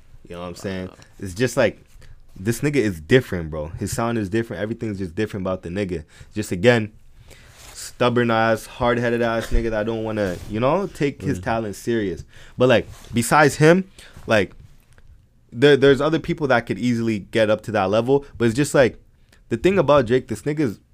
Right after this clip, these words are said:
Speaker 1: versatile as fuck.
Speaker 2: Bro.
Speaker 1: This
Speaker 2: Bro,
Speaker 1: nigga
Speaker 2: he, he has a track for every mood.
Speaker 1: Bro, I
Speaker 2: Every
Speaker 1: saw this
Speaker 2: mood,
Speaker 1: meme.
Speaker 2: bro.
Speaker 1: It killed me,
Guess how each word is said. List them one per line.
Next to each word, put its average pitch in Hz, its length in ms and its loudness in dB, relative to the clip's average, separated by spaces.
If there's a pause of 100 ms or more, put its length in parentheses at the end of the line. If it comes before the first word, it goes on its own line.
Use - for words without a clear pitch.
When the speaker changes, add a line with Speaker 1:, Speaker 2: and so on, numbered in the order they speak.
Speaker 1:
versatile 107 760 -4
as - 120 -10
fuck. - 340 -4 (200)
Speaker 2:
Bro. 87 280 -12 (220)
Speaker 1:
This 117 160 -4
Speaker 2:
Bro, 156 120 0
Speaker 1:
nigga 151 120 2
Speaker 2:
he, 120 180 2
he 113 160 0
has 131 120 2
a 107 80 -2
track 107 240 -6
for - 120 -10
every 95 200 -8
mood. 98 340 -10 (640)
Speaker 1:
Bro, 113 320 4 (300)
I - 60 -2
Speaker 2:
Every 113 100 -2
Speaker 1:
saw 147 140 4
this 151 220 0
Speaker 2:
mood, 143 100 0
Speaker 1:
meme. 139 100 -2
Speaker 2:
bro. 117 60 0
Speaker 1:
It 117 100 -8
killed 143 300 -2
me, 107 240 -4